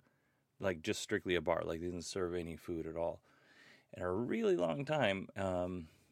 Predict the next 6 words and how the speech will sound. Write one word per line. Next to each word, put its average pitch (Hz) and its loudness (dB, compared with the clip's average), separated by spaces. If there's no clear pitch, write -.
but 104 2
the 101 0
prices 107 2
were 107 2
reasonable, 113 0
and 90 -6